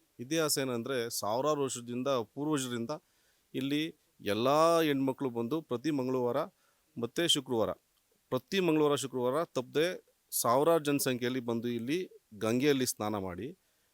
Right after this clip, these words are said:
ಮತ್ತೆ ಇಲ್ಲಿ ಗಂಗಮ್ಮನ ಪೂಜೆ ಮಾಡಿ ಹೋಗುವುದು ಕಂಪಲ್ಸರಿ ರೂಢಿ ಇದು. ಈಗಿರುವಾಗ ನಾನು, ನಾನು ಕಂಡಂಗೆ, ನಾನು ಚಿಕ್ಕ ಹುಡುಗನಿಂದ ನೋಡಿದ್ರಿಂದ ನಮ್ಮ ತಾಯಿ, ಮತ್ತೆ ನಮ್ಮ,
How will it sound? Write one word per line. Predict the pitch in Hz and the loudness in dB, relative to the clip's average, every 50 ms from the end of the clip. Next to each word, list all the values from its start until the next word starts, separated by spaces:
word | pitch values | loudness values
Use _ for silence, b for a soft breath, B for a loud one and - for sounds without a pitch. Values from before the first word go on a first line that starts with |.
| _ - | _ -2
ಮತ್ತೆ | 127 135 - - 165 | -2 -2 0 0 0
ಇಲ್ಲಿ | 160 151 135 | 0 0 0
ಗಂಗಮ್ಮನ | 117 113 123 143 156 160 143 120 - | 2 2 2 4 2 2 0 0 0
ಪೂಜೆ | 127 113 113 110 | 0 0 2 0
ಮಾಡಿ | 92 87 90 95 135 175 196 _ _ _ _ _ _ _ _ - | 0 -2 -4 -4 -6 -8 -10 _ _ _ _ _ _ _ _ -6
ಹೋಗುವುದು | 110 113 147 156 151 147 139 127 123 127 170 196 190 170 156 143 135 123 113 107 98 - | -2 0 0 0 0 0 0 0 0 0 0 0 0 0 0 0 0 0 0 0 -2 -6
ಕಂಪಲ್ಸರಿ | - 104 107 120 120 151 151 - - 139 147 156 | -6 -6 -4 -2 2 2 2 2 2 2 2 0
ರೂಢಿ | 127 120 139 131 127 110 | 0 2 2 2 2 2
ಇದು. | 87 87 - - _ _ _ _ _ - | 0 -2 -8 -16 _ _ _ _ _ -8
ಈಗಿರುವಾಗ | 127 151 185 175 175 175 160 151 147 170 | -6 -4 0 2 2 4 4 4 4 4
ನಾನು, | 156 139 127 127 139 160 175 170 | 2 4 4 6 6 6 6 4
ನಾನು | 139 131 123 127 151 180 160 | 4 4 4 4 4 4 2
ಕಂಡಂಗೆ, | 165 160 151 147 143 | 2 2 2 2 2
ನಾನು | 139 127 131 143 | 2 2 2 2
ಚಿಕ್ಕ | - - - | 0 0 0
ಹುಡುಗನಿಂದ | - 151 143 143 143 143 139 139 135 120 95 - 85 | 0 0 0 0 0 0 0 0 0 0 -2 -2 -4
ನೋಡಿದ್ರಿಂದ | 110 120 123 127 123 123 123 120 120 120 127 | -4 -2 -2 -2 -2 -2 -2 -2 -2 -2 -2
ನಮ್ಮ | 143 135 131 120 113 | -2 -2 -2 -4 -2
ತಾಯಿ, | - 113 110 113 113 113 113 113 113 - _ _ _ _ _ _ _ _ - | -2 0 0 0 0 -2 -4 -6 -8 -10 _ _ _ _ _ _ _ _ -6
ಮತ್ತೆ | 113 113 - 127 120 | -6 -2 0 0 0
ನಮ್ಮ, | 117 117 117 117 113 | 2 2 0 0 0